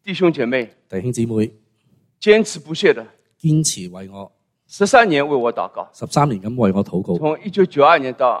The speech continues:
Speaker 1: 二零零五年。
Speaker 2: 從一九九四年去到二零零四年。
Speaker 1: 那我們來看今天的經文。
Speaker 2: 我哋嚟睇今日嘅經文。
Speaker 1: 哦，這裏有一張附-，那個，呃，bonus 照片，這是詩班。
Speaker 2: 呢個有個額外嘅照片，詩班。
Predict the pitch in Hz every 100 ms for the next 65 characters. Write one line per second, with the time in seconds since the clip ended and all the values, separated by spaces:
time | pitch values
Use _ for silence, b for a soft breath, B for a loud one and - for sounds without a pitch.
0 | - 160 143 123 120 - _ 120 135 -
1 | _ _ _ _ _ 113 90 92 95 _
2 | _ 101 104 160 131 127 135 - _ _
3 | _ _ - - 113 104 90 - 107 104
4 | 101 101 90 85 82 95 82 _ _ _
5 | _ _ 220 220 254 214 214 254 214 226
6 | 220 190 175 170 113 107 - _ 117 110
7 | 101 127 156 117 113 151 120 - _ _
8 | _ _ _ _ - 165 135 - _ 180
9 | 151 131 120 113 143 143 202 135 - 135
10 | 139 135 123 110 107 113 - 175 202 156
11 | - 139 131 113 151 135 139 127 - 160
12 | 147 143 - _ 117 139 127 120 110 117
13 | - 120 110 120 120 131 127 139 - -
14 | 151 147